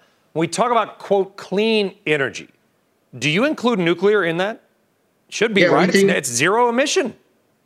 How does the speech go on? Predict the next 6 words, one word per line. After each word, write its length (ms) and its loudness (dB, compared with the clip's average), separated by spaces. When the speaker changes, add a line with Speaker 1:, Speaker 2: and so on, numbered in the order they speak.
Speaker 2:
We 160 2
think 280 2
nuclear 920 2
is 360 0
definitely 480 0
part 480 2